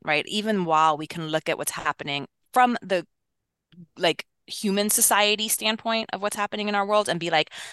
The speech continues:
"That is majorly fucked. Like, we are doing something wrong here. Like, obviously, this is not how we want it to be."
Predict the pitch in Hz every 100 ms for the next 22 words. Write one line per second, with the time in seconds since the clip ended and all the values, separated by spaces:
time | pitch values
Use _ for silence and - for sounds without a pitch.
0 | - - 160 185 147 143 151 - 131 92
1 | 73 - 82 - - 117 90 82 - 120
2 | 160 165 165 147 135 92 101 - - -
3 | 104 120 82 - 170 95 73 127 165 151
4 | 143 - 135 139 - 151 - 127 135 135
5 | 117 - 147 196 143